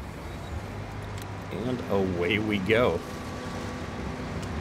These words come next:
So while he gets started, we can jump right into the next. We're gonna copy this existing course and we're gonna save it. Field fifty, two X harvester.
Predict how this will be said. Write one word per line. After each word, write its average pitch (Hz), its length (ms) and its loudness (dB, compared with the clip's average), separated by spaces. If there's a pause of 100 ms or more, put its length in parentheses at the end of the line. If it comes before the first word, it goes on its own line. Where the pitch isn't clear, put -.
(580)
So - 360 2
while 131 340 4
he 170 100 2
gets 165 320 4
started, 175 540 6 (120)
we 160 80 4 (120)
can 151 240 4
jump 156 240 4 (280)
right 170 300 6
into 185 380 4
the 175 160 6
next. 160 760 6 (440)
We're 160 120 2
gonna 107 140 6 (140)
copy 170 340 6
this 165 260 6
existing 156 540 4
course 170 420 4
and 247 220 2
we're 254 120 0
gonna 285 180 4
save 226 420 4
it. 240 160 6 (180)
Field 208 440 8
fifty, 202 680 6 (1900)
two 92 280 4
X 90 280 4
harvester. 175 1000 2